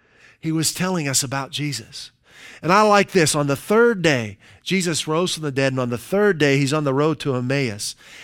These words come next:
and He appears to two disciples. They don't recognize Him. And in Luke chapter twenty-four, the risen Christ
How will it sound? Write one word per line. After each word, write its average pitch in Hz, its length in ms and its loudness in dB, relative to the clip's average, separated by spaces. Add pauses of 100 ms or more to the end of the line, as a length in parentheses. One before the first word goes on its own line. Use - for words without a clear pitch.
(140)
and 165 120 2
He 156 80 6
appears 175 560 2
to 143 100 -4
two - 240 -6
disciples. 143 680 -2
They 127 100 -6
don't 139 120 -6
recognize 117 640 -6
Him. - 100 -20 (580)
And 147 120 0
in 160 80 4
Luke 220 220 4
chapter 196 360 0
twenty-four, 165 840 -4 (300)
the 151 160 2
risen 190 560 2
Christ - 680 -6